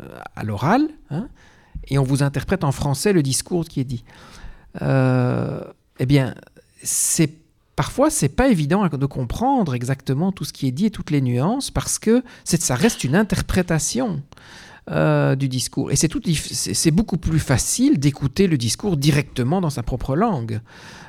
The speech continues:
Ben, c'est la même chose en langue des signes. Voilà. Et donc, nous, ce qu'on fait, c'est que même quand c'est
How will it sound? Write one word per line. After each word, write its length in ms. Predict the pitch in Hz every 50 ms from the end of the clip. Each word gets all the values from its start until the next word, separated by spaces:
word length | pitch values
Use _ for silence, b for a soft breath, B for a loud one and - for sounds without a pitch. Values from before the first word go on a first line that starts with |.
| B - -
Ben, 120 | - 107 107
c'est 140 | - -
la 80 | 110 104
même 160 | 107 107 95
chose 240 | - - 180 170 139
en 60 | 110
langue 160 | 110 107 104
des 100 | 101 101
signes. 420 | 101 - - 208 170 127 113 101 104 -
Voilà. 220 | 113 113 101 -
Et 80 | 104 110
donc, 280 | 120 151 143 143 -
nous, 280 | 135 139 170 202 220 196
ce 140 | - - 135
qu'on 180 | - 123 117
fait, 200 | 113 - 196 226
c'est 160 | 220 - 147
que 120 | 135 - 123
même 300 | 117 131 156 165 156 143
quand 160 | - 131 120
c'est 240 | 113 - - 117